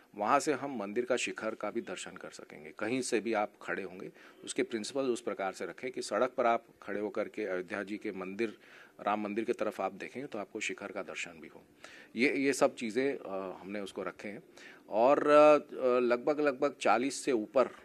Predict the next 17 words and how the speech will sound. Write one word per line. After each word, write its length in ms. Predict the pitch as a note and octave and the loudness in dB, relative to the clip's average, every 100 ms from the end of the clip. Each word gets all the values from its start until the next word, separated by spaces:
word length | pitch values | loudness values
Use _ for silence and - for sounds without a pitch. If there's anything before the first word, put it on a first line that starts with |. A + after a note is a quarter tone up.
| - - | -16 -4
मठ 280 | A2 - | -4 -4
मंदिर 360 | A2 G2+ G#2 G#2+ - | -8 -6 -6 -6 -6
जो 240 | A2+ A2+ | -4 -4
हमारे 460 | A2 - F2+ G#2+ A2+ | -4 -4 -2 0 -2
पूरे, 560 | - G#2 G#2+ A2+ A2+ - - _ - - | -4 -6 0 2 2 -2 -16 _ -20 -14
अ, 20 | F#2 F2 F2 | -10 -10 -8
भारत 340 | D#2+ G2 A#2+ - | -4 0 0 -2
के 260 | B2 A#2 A2 G#2 - | 0 0 0 -4 -12
रिप्रेजेंटेटिव 920 | A2 F#2+ F#2+ F#2+ G2 F#2+ G2+ B2+ A2+ | -10 -10 -10 -10 -10 -8 -2 2 0
है, 180 | F2+ D#2 | -2 -14
पूरे 400 | - A2 B2+ A2+ | -12 -8 -4 -2
भारत 300 | F2+ G2+ - | -2 -4 -4
के 320 | G#2 G2+ G2 | -10 -8 -10
जो 180 | - F#2+ | -10 -12
मठ 180 | F2+ - | -10 -12
मंदिर 280 | F#2+ F2+ F#2 | -14 -12 -12
है, 80 | A2 | -14